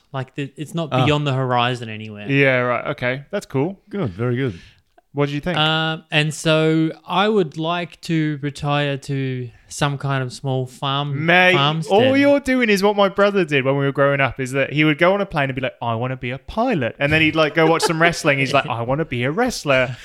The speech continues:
Speaker 3: Now you've gone to a hobby farm. You're like, "I'm gonna go to a hobby farm." Next week, you'll do some other hobby and you'll wanna do that.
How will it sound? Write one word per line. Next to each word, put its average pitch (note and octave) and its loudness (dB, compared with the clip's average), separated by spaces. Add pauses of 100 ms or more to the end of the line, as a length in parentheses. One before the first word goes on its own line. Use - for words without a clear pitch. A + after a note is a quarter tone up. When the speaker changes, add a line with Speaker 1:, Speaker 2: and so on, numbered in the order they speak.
(200)
Speaker 3:
Now E3+ 6
you've G#3+ 4
gone G#3+ 4
to G3+ 6
a F#3 6
hobby F#3 4
farm. C#3+ 2
You're C3+ -2
like, C#3+ -2
"I'm C3 -2
gonna F#3+ 4
go B2 0
to E3+ 4
a A3+ 4
hobby C4 4
farm." C#3+ 2 (200)
Next G#3 2
week, F#3+ 2
you'll D#3 2
do E3 2
some D#3+ -4
other D#3+ 2
hobby C3+ 2
and C3 -4
you'll B2+ -4
wanna B2+ -4
do A#2+ -6
that. A2 -4